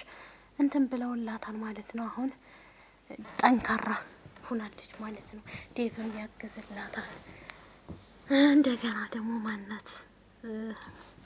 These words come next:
ለአደይ ብዙ ሰው ነው የሚቆረቆርላት በነገራችን ላይ ማለት ነው። ግን እች ፍቅር የምትባል ግን ወየው፣ ወየው፣ ወየው፣ ወየው፣ አደይን አሰቃይታ ገደለቻት። ወላሂ እኔ በሆን እችን አደይም ማለት ነው። ውድ ቤተሰቦች፣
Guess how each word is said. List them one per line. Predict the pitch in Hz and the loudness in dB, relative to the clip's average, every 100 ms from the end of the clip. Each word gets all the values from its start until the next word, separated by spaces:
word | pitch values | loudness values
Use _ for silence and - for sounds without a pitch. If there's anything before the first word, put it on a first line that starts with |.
| - | -2
ለአደይ | 240 233 247 247 269 | 0 4 4 6 4
ብዙ | 214 226 233 | 4 -4 -6
ሰው | - 226 | -4 -4
ነው | 226 | 0
የሚቆረቆርላት | 226 - - 226 226 - 220 220 233 - | -2 0 -2 -2 4 4 4 -6 -8 -6
በነገራችን | 233 233 226 233 233 226 - 240 | -6 -4 -6 -6 -8 -8 -10 -6
ላይ | 233 | -4
ማለት | 233 233 233 - | -4 -4 -6 -2
ነው። | 294 285 | -2 0
ግን | 330 370 - - - - - - | -2 -2 -6 -16 -16 -18 -12 -8
እች | 262 - | -6 -8
ፍቅር | - 262 269 262 | -6 -6 -2 0
የምትባል | 262 269 269 - - - | 0 -2 -10 -8 -8 -8
ግን | 262 254 | -12 -8
ወየው፣ | 269 277 - 247 269 269 269 269 330 - - - - - - - - - | -8 -8 -10 -10 -10 -8 -6 -4 -4 -6 -12 -20 -20 -20 -20 -20 -20 -16
ወየው፣ | - 262 - 285 - - | -8 -6 -4 -4 -4 -4
ወየው፣ | 262 - 254 - | -6 -6 -12 -8
ወየው፣ | 254 - - - - - - - 269 | -8 -8 -16 -18 -20 -18 -18 -10 -6
አደይን | 262 247 254 | -4 -2 -4
አሰቃይታ | 233 - 233 - - 233 | -4 -10 -10 -10 -8 -12
ገደለቻት። | 233 226 226 - - 220 - | -12 -10 -10 -12 -16 -16 -14
ወላሂ | 220 - - 220 - - - - - - | -14 -12 -12 -12 -14 -18 -14 -14 -14 -6
እኔ | 240 240 | -2 -2
በሆን | 220 240 240 | -2 -2 -2
እችን | - 220 | -4 -8
አደይም | 220 220 226 302 | -6 -4 2 2
ማለት | 233 214 - | 2 -2 -8
ነው። | 226 | -8
ውድ | 220 - | -8 -8
ቤተሰቦች፣ | 208 214 - 220 214 202 | -8 -8 -10 -12 -10 -12